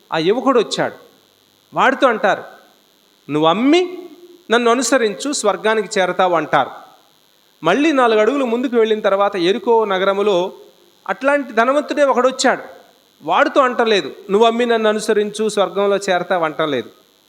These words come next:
"నేడే నీ ఇంటికి రక్షణ వచ్చిందన్నారు." వాడేం అమ్మలేదు. ఆడేం చే-, చేశాడంటే,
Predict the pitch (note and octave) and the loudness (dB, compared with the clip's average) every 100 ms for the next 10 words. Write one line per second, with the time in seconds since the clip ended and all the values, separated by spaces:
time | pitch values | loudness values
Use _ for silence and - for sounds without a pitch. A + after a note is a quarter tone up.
0 | _ _ _ D3+ F#3 B3 C#4 B3+ B3 A#3 | _ _ _ -2 0 2 2 0 -2 -4
1 | B3+ B3 A3 A3+ A#3 A#3 A3+ A3+ G3+ F3+ | -2 0 0 0 0 0 -2 -2 0 0
2 | D#3 C3 D3+ G3 F3 D3+ G3+ F3 A2+ - | 0 0 0 2 0 0 0 0 -4 -12
3 | - _ _ _ _ _ _ _ _ _ | -20 _ _ _ _ _ _ _ _ _
4 | _ _ _ _ _ _ _ _ A2 A#2+ | _ _ _ _ _ _ _ _ -6 -2
5 | B2 D3 G3 - F3+ - - D#3+ D#3+ - | 0 0 -2 -4 -4 -4 -10 -6 -6 -4
6 | C#3+ B2 B2 A3 D#4+ | -2 -2 -2 -2 -2